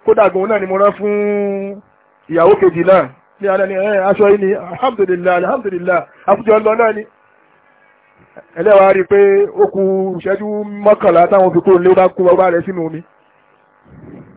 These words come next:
Ó bá rẹ̀ aṣọ sínú omi. Aṣọ tuntun sáfà fẹ́ wọ̀ lọ síbi nìkáì, mọ́síná. Ó bá rẹ̀ sínú kí ni jàmbá? Ó rẹ̀ sínú omi. Ṣé àbúrò àwọn aṣọ tútù lọ lé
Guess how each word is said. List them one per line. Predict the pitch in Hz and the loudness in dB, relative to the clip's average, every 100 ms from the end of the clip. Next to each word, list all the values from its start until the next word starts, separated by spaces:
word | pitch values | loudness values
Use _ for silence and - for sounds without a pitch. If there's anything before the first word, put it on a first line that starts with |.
| _ _ _ _ _ _ 50 50 50 _ _ _ _ _ _ _ - | _ _ _ _ _ _ _ _ _ _ _ _ _ _ _ _ -10
Ó | 202 | 2
bá | 220 214 | 4 4
rẹ̀ | 208 | 2
aṣọ | 220 208 | 0 -2
sínú | 226 214 202 | 0 2 2
omi. | 202 214 _ _ _ _ _ _ _ _ _ _ _ | 0 -4 _ _ _ _ _ _ _ _ _ _ _
Aṣọ | 202 202 202 | 0 2 0
tuntun | 208 | 0
sáfà | 240 220 202 | 2 4 4
fẹ́ | 196 208 | 4 4
wọ̀ | 175 | 4
lọ | 170 | 2
síbi | 180 165 | -2 -6
nìkáì, | 147 175 139 _ _ _ _ 170 | -4 -4 -4 _ _ _ _ -4
mọ́síná. | 175 185 180 180 _ _ _ _ _ _ _ _ _ _ _ _ - | -2 -2 -4 -6 _ _ _ _ _ _ _ _ _ _ _ _ 2
Ó | 214 | 4
bá | 233 | 6
rẹ̀ | 214 214 | 6 4
sínú | 220 208 | 2 0
kí | |
ni | 220 | 2
jàmbá? | - - 165 - _ _ _ _ _ _ _ _ _ | 4 4 0 -6 _ _ _ _ _ _ _ _ _
Ó | - 214 | 2 4
rẹ̀ | 214 | 4
sínú | 202 208 | 2 2
omi. | 190 175 - _ _ _ _ _ _ _ _ _ _ _ _ | 0 -2 -12 _ _ _ _ _ _ _ _ _ _ _ _
Ṣé | 247 - | -12 0
àbúrò | 202 214 311 262 | 2 4 4 4
àwọn | 247 254 247 | 2 2 2
aṣọ | 247 247 | 2 0
tútù | 269 269 | 0 0
lọ | 220 | 2
lé | 226 | 4